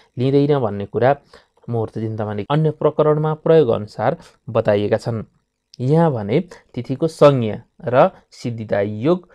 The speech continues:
कुन कुन बेला शुभ र कुन सामान्य, त अब यहाँ चाहिँ सामान्य अवस्थामा चाहिँ शुभ अशुभ के हुन्छन् भन्ने कुराको बारेमा मात्र यहाँ बताइएको हो।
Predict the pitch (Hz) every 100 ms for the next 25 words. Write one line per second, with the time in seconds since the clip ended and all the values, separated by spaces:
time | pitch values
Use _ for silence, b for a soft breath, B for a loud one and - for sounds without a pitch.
0 | b _ - 170 160 160 151 214 175 -
1 | 131 160 170 - 117 113 - 151 160 151
2 | 120 - 110 117 135 120 - 170 - 131
3 | 123 113 110 101 - 101 104 101 - 175
4 | B B - 113 107 104 - 107 104 127
5 | 113 117 143 127 98 98 104 98 - 101
6 | 98 98 139 b b - 110 - 165 139
7 | 120 113 110 101 98 104 110 98